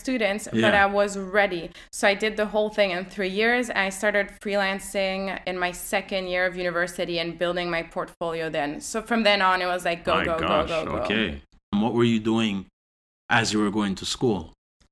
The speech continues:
Speaker 1: So once again, very lucky. My mom's an entrepreneur. She supported me through school. I feel
Speaker 2: Mm-hmm.
Speaker 1: extremely blessed that I had that opportunity.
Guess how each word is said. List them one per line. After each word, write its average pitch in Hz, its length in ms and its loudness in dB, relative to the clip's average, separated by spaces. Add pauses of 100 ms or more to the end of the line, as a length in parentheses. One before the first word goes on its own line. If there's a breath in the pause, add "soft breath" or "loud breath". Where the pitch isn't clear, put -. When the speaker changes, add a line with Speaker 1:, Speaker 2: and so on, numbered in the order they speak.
(280)
Speaker 1:
So 247 160 -2
once 233 360 2
again, 220 440 2
very 220 320 2
lucky. 214 440 0
My 202 100 2
mom's 202 380 0
an 208 60 0
entrepreneur. 190 680 -2
She 196 160 -8
supported 196 560 -4
me 196 160 -6
through 202 220 -6
school. 175 440 -4
I 190 220 0
feel 196 240 0
Speaker 2:
Mm-hmm. 202 100 2
Speaker 1:
extremely 196 400 -2
blessed 175 460 -4
that 175 80 -2
I 165 120 0
had 175 540 -6
that 165 160 -2
opportunity. 208 760 -4